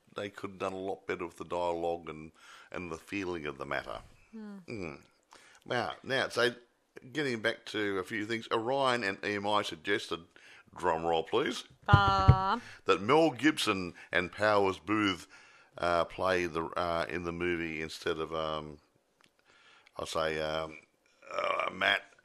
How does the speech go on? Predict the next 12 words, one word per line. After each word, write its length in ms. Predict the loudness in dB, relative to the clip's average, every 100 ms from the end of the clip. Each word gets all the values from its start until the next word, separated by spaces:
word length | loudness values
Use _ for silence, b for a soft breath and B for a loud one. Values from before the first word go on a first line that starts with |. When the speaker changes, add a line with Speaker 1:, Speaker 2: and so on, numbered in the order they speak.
| -4
Speaker 1:
and 160 | -2
the, 120 | 0 0
uh, 220 | 2 2
the 120 | 0
other 140 | 0
lady, 300 | 2 2 0 -4
Nancy, 340 | -4 -4 -6
is 100 | -8
it? 100 | -8 -12 -16 -8
Uh, 220 | -6 -6 -6
yeah, 580 | -6 -4 -4 -4 -4 -6
yeah, 280 | -6 -8 -8